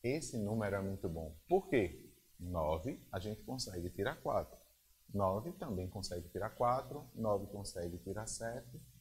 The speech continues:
sete consegue tirar três e dois consegue tirar um. Muito mais fácil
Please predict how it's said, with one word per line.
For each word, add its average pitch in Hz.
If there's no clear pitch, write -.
sete 143
consegue 110
tirar 107
três 139
e 175
dois 147
consegue 151
tirar 170
um. 143
Muito 123
mais 143
fácil 101